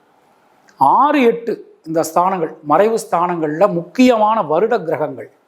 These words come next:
அப்ப கிட்டத்தட்ட பார்த்தோம்னா, இந்த கன்னியா ராசியை இந்த நான்கு கிரகங்களும் சேர்ந்து லாக் பண்ணின மாதிரி ஆயிடுச்சு. எந்த ஒரு விஷயத்தையும்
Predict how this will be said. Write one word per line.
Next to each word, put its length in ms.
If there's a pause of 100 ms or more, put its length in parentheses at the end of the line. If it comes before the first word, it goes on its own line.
(460)
அப்ப 140
கிட்டத்தட்ட 440
பார்த்தோம்னா, 300
இந்த 140
கன்னியா 360
ராசியை 680 (520)
இந்த 140
நான்கு 500
கிரகங்களும் 500
சேர்ந்து 260
லாக் 340
பண்ணின 220
மாதிரி 240
ஆயிடுச்சு. 340 (3000)
எந்த 540
ஒரு 280
விஷயத்தையும் 880